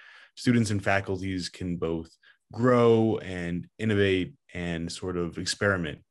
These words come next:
with digital methods within their scholarship alongside traditional research. Um,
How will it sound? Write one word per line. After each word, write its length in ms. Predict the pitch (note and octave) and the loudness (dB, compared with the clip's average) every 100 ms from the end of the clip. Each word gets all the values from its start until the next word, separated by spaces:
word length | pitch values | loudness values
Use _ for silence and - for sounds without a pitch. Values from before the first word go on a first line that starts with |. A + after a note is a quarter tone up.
| - | -8
with 280 | E2 D#2+ - | -6 -6 -4
digital 300 | G2+ F#2 F2+ | -4 -2 -4
methods 380 | E2+ - F2 | -4 -6 -12
within 500 | F2 - F2 E2+ E2+ - _ _ - _ | -12 -8 -4 -4 -6 -12 _ _ -20 _
their 160 | A2 G#2 | 2 2
scholarship 680 | - G2 F#2+ F#2+ - F#2 - | 2 0 2 0 -2 -4 -4
alongside 520 | F2 F#2+ F#2+ - F#2 | -2 -2 -4 -4 -6
traditional 420 | - F#2+ F#2 F#2 | -6 -10 -8 -8
research. 720 | F2+ F2 - E2+ F2 E2+ - _ _ _ _ _ _ _ | -6 -6 -6 -6 -6 -8 -16 _ _ _ _ _ _ _
Um, 480 | G2 G2 F#2+ F2+ E2+ | -4 -2 0 -4 -8